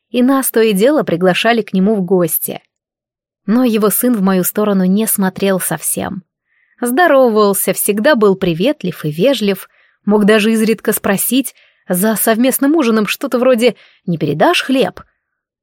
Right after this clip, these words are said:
Но в остальном я словно для него не существовала. Люк глядел на меня равнодушно.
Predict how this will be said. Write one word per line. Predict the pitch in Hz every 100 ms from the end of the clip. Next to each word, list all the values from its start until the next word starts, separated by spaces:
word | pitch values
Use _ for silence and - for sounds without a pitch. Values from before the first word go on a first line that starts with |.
| -
Но | 262
в | 214
остальном | - 226 208 240 226
я | 190 190
словно | 180 240 240 214
для | 202 208
него | 202 196
не | 214 208
существовала. | - 202 208 - 214 202 170 - 190 _ _ _ _ _ _
Люк | 233 339 - -
глядел | 202 233 220 240 247
на | 196
меня | 185 190
равнодушно. | 202 180 175 170 214 - 170